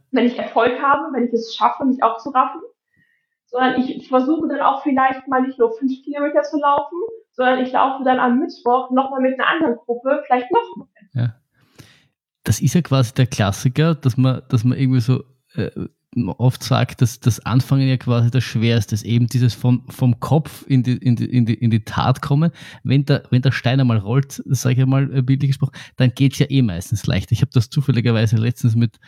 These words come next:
Speaker 2: meinem Masseur, weil ich eben, äh, jetzt letztes Jahr so ein bisschen in, mein Lauf in Stocken geraten ist. Und dieses Wiederanfangen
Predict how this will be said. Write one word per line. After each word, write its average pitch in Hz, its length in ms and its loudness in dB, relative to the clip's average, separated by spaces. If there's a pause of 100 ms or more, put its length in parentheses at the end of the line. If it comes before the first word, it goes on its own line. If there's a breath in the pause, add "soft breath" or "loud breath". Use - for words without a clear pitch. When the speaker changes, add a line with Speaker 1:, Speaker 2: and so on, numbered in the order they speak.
(200 soft breath)
Speaker 2:
meinem 117 200 2
Masseur, 120 240 2
weil 113 100 2
ich 107 120 -2
eben, 120 380 2
äh, 110 260 -2
jetzt - 300 -4
letztes 113 340 2
Jahr 110 140 2
so 113 100 0
ein 110 60 0
bisschen 113 260 2 (460 soft breath)
in, 123 100 2 (140)
mein 123 100 2
Lauf 120 240 0
in 120 80 2
Stocken - 340 -2
geraten 101 380 0
ist. - 100 -4
Und 120 60 -2
dieses 113 220 2 (180)
Wiederanfangen 147 1120 0